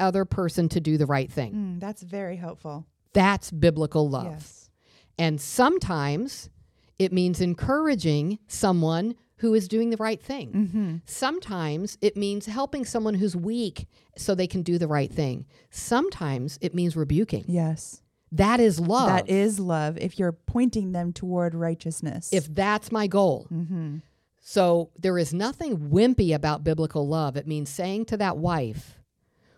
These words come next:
Speaker 1: "When your husband behaves in that way, love doesn't just ignore it
Speaker 2: Mm.
Speaker 1: because he's the man, I'm trying to submit." Love says,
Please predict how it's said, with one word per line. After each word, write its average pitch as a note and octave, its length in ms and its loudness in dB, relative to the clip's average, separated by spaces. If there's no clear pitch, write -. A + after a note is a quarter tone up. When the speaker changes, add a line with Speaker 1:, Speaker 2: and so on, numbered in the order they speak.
Speaker 1:
"When D#3 300 0
your G#3+ 180 0
husband D#3+ 840 0
behaves F3 600 2
in D#3 160 0
that D3 300 -2
way, C#3 440 0
love F3 520 2
doesn't F#3+ 440 0
just D#3+ 500 -2
ignore F3+ 600 0
it D#3+ 140 2
Speaker 2:
Mm. E3+ 60 -4
Speaker 1:
because E3 580 -2
he's E3 260 -4
the B3+ 60 4
man, A3 320 2
I'm D#3 120 -2
trying D#3 260 -2
to F3 80 -2
submit." G3 480 -2
Love G#3+ 520 0
says, D3+ 600 -2